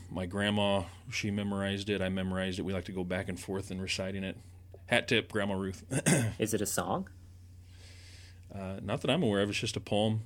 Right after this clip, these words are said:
Speaker 1: nine, nine stanzas.
Speaker 2: We should, uh,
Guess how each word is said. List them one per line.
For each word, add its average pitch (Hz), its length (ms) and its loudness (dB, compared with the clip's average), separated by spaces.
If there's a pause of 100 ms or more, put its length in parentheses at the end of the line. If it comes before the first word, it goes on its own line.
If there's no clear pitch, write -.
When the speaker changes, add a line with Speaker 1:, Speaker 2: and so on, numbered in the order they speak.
Speaker 1:
nine, 98 480 2
nine 104 200 -2
stanzas. 101 580 -2 (880)
Speaker 2:
We 104 120 -4
should, 95 260 0
uh, 87 340 -4